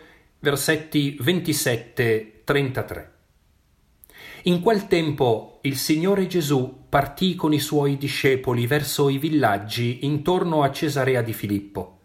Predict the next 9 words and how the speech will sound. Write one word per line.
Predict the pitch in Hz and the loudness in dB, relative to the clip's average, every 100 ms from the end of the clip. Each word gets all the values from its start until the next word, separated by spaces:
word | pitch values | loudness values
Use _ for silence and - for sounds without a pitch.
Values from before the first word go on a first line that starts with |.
| _ _ _ - - | _ _ _ -12 -2
e | 175 | 0
per | 175 196 | 2 2
la | 226 | 2
strada | 226 190 160 143 147 143 - | 0 0 0 2 0 -2 -4
interrogava | 165 170 202 196 165 131 123 117 | -4 0 0 2 2 0 0 0
i | 110 | -2
suoi | - 120 110 | -2 0 0
discepoli | 107 107 120 95 104 104 107 | -4 -4 -2 -2 0 -2 -2
dicendo | 113 120 165 143 117 - - | -2 -2 0 0 -2 -4 -14